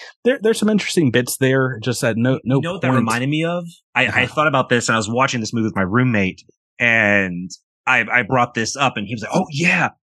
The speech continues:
Speaker 2: this is very evocative of the scene in Cloverfield when they are
Speaker 1: Mm.
Speaker 2: scaling the other skyscraper across,
Speaker 1: Yeah.
Speaker 2: like, the,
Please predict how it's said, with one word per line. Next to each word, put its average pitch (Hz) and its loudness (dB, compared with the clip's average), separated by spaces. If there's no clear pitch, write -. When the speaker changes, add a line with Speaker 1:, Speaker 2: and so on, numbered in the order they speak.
Speaker 2:
this 190 -2
is 101 -6
very 160 2
evocative 117 -2
of 104 0
the 104 -8
scene 123 0
in 104 0
Cloverfield 82 -4
when 101 2
they 101 4
are 101 2
Speaker 1:
Mm. - -14
Speaker 2:
scaling 127 0
the 113 -2
other 110 2
skyscraper 104 -2
across, 104 0
Speaker 1:
Yeah. 110 4
Speaker 2:
like, 101 -10
the, 110 -10